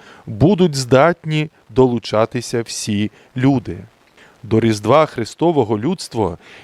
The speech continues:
і особливо праведники, жили у вірі та очікуванні приходу того, хто визволить від рабства, хто відновить людину для життя вічного. Різдво Христове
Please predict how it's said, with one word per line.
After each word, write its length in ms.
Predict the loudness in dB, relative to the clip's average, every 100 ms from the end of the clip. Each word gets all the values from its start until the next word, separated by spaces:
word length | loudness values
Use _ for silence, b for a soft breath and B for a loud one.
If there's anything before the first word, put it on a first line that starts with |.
| 0
і 100 | 2
особливо 580 | 2 -2 2 4 4
праведники, 920 | 2 2 4 4 0 -6 -10 -10 -12 -12 b b
жили 340 | -6 -2 2 2
у 160 | 0
вірі 400 | -2 0 2 2
та 240 | 2 2 2
очікуванні 800 | 0 -2 -4 0 2 2 2 -2
приходу 480 | 0 0 2 2 2
того, 500 | 2 2 4 4 2 b b
хто 240 | -6 0 2
визволить 760 | 2 -2 -2 0 0 -2 -4
від 200 | -10 -8 -2
рабства, 640 | 2 0 -2 -14 -14 -14 b b b
хто 280 | -12 0 0
відновить 680 | 2 -4 -2 0 2 -2 -6
людину 440 | -6 -2 -2 -2
для 220 | -4 -4
життя 380 | -4 -6 0 0
вічного. 640 | 0 -4 -6 -8 -8 -12 -18 b b
Різдво 520 | -2 0 0 2 2 2
Христове 920 | 0 -6 -6 -4 0 2 2 -2